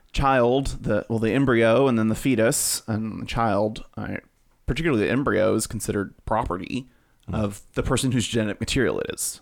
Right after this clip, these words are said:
Speaker 2: Hmm.
Speaker 1: Like, in the creation of the embryos, there are disclaimers about if we divorce, our embryos come back to us. They do not continue to be community property. Uh,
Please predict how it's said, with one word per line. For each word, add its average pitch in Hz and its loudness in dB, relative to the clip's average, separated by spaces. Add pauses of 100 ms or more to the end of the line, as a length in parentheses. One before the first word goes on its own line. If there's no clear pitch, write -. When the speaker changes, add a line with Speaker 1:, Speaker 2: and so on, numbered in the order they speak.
(120)
Speaker 2:
Hmm. 82 -4 (100)
Speaker 1:
Like, 92 -8
in 120 0
the 117 2
creation 131 0
of 131 0
the 123 2
embryos, 120 0
there 107 0
are 104 0 (300)
disclaimers 113 0
about 113 0 (560)
if 110 -2
we 120 2
divorce, 175 2 (640)
our 120 2
embryos 113 0
come 107 0
back 101 -2
to - -6
us. - -2
They 110 -2
do 107 -2
not 104 -4 (360)
continue 104 0
to 82 0
be 95 -4
community 104 -2
property. - -8 (200)
Uh, 107 -4